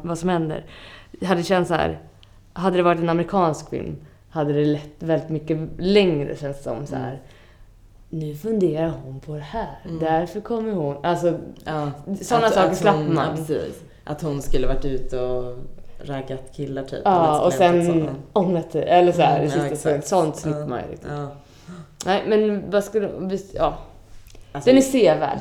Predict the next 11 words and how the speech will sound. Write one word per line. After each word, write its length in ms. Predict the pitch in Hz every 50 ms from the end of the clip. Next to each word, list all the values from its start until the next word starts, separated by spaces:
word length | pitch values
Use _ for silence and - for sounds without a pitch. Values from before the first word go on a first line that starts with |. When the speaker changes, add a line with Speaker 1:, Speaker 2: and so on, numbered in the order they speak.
| - -
Speaker 2:
ja, 300 | - 87 127 131 - - -
verkligen. 220 | 143 123 - 185 185
Speaker 1:
Väldigt, 380 | 190 175 165 165 160 165 - 185
väldigt 340 | 208 240 220 202 165 160
Speaker 2:
Och 60 | 180 -
Speaker 1:
sevärd. 200 | - - - -
Speaker 2:
underhållande, 400 | - 117 - 143 127 131 175 175
Speaker 1:
Och 100 | 170 180
väldigt 200 | 175 151 - -
Speaker 2:
alltså. 140 | - 151
Speaker 1:
underhållande. 600 | 143 143 139 139 135 - - - - - - -